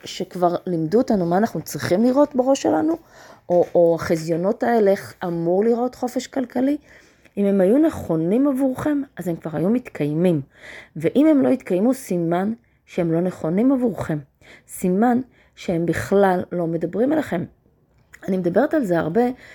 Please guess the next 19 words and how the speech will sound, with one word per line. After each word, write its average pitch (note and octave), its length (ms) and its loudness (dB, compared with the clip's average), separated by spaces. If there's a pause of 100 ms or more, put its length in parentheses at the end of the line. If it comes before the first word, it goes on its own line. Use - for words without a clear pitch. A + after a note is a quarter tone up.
(200)
דרך F#3 220 -2
אגב, A3+ 240 2
בהקשר E3+ 400 0
של A3+ 180 -2
הצלחה. - 560 -6 (460)
כששואלים G3 540 2
אתכם, E3+ 360 -6 (360)
"מה F#3 120 -2
זה F4 100 0
הצלחה A#3 380 0
עסקית A#3 520 -4
בשבילכם?" F#3+ 540 -2 (640)
יש B3+ 120 -2
כל F#4+ 160 0
כך D4 240 0
הרבה D#4 200 2
סוגים C4 380 0
של D4+ 200 -2
הצלחה. G3 520 -4